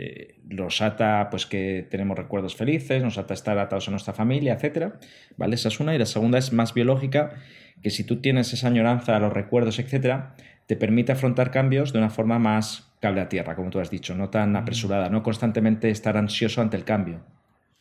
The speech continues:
Speaker 2: E incluso, ¿no puede ser también una especie de tercera vía, algo casi como terapéutico, cuando tú, tú estás en una situación difícil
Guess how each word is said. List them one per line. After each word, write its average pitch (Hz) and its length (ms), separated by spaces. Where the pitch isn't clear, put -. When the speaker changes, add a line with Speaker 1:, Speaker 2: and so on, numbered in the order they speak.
Speaker 2:
E 113 100
incluso, 120 560
¿no 117 160
puede 139 200
ser 135 220
también 113 520
una 101 600
especie - 360
de 95 40
tercera 98 480
vía, 95 500
algo 107 300
casi 113 280
como 104 260
terapéutico, 98 840
cuando 95 220
tú, 87 80
tú 107 100
estás 98 260
en 107 80
una 104 100
situación 101 540
difícil 92 760